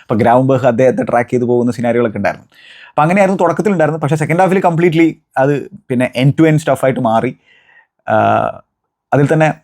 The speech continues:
നമ്മളിനി ഫസ്റ്റ് ഹാഫിലെ മറ്റു ചില മൊമെന്റ്സിലേക്ക് കടന്നു കഴിഞ്ഞാൽ ഇപ്പോൾ വാൻ ഡൈക്കിന് ഒരു ഓപ്പർച്യൂണിറ്റി ഒക്കെ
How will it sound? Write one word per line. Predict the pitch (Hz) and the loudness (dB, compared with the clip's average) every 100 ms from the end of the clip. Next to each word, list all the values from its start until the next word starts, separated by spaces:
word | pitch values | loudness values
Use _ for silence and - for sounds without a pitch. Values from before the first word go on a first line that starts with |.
| - - - 135 | -20 -20 -8 -2
നമ്മളിനി | 139 139 107 - _ _ _ _ _ - 127 | 2 2 0 -4 _ _ _ _ _ -6 -4
ഫസ്റ്റ് | 117 139 | 0 0
ഹാഫിലെ | 143 135 | 2 0
മറ്റു | 123 139 | 0 0
ചില | 139 135 | 0 0
മൊമെന്റ്സിലേക്ക് | 127 123 131 123 | 0 0 -2 0
കടന്നു | 120 | -2
കഴിഞ്ഞാൽ | 113 95 101 | -2 -4 -4
ഇപ്പോൾ | 113 | -2
വാൻ | 104 120 | 0 0
ഡൈക്കിന് | 143 147 143 | 0 0 0
ഒരു | 127 | 0
ഓപ്പർച്യൂണിറ്റി | 123 120 123 | 0 -2 -2
ഒക്കെ | 117 | 0